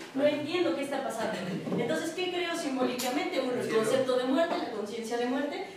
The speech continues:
pero también puedo crear una vida después de la muerte para darme consuelo. Ajá. Que es, es una ficción,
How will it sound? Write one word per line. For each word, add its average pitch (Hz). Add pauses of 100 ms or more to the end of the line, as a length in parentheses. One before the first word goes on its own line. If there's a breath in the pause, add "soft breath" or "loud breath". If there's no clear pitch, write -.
pero 226
también 254
puedo 269
crear 254
una 247
vida 233
después 190
de 185
la 180
muerte 170 (520)
para 208
darme 196
consuelo. 185 (880)
Ajá. 254 (260)
Que 294
es, -
es -
una 208
ficción, 320